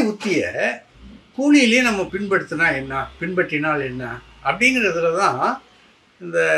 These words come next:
சில கேரக்டர்களை கொண்டாந்து அதை எக்ஸ்டென்ஷன் பண்ணாங்க. அந்த சமயத்துல ஒரு உடல்நலம் இல்லாம ஆபரேஷன்ல இருந்தாரு. இவர் அந்த கருத்தை சொல்லிட்டாரு. அந்த ஜெயிலர் படத்துல எப்படி நான் மூணு பேரை இன்ட்ரடியூஸ் பண்ணமோ, அது படத்துக்கு ரொம்ப உதவியா இருந்தது.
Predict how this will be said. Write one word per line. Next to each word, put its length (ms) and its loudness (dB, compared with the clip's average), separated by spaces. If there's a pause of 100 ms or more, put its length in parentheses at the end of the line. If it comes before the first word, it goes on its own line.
(360)
சில 300 -4 (140)
கேரக்டர்களை 680 2
கொண்டாந்து 520 -6
அதை 320 0
எக்ஸ்டென்ஷன் 640 -2
பண்ணாங்க. 420 -8 (680)
அந்த 220 -2
சமயத்துல 520 -2
ஒரு 180 0
உடல்நலம் 540 -2
இல்லாம 340 -2
ஆபரேஷன்ல 600 0
இருந்தாரு. 440 -4
இவர் 260 -2
அந்த 140 -2
கருத்தை 360 0
சொல்லிட்டாரு. 520 0 (580)
அந்த 180 -6
ஜெயிலர் 480 -2
படத்துல 400 -4
எப்படி 280 -4
நான் 260 -2
மூணு 220 -6
பேரை 280 0 (460)
இன்ட்ரடியூஸ் 480 -4
பண்ணமோ, 320 -8
அது 340 -4 (100)
படத்துக்கு 460 -10
ரொம்ப 240 -8
உதவியா 400 -4
இருந்தது. 400 -8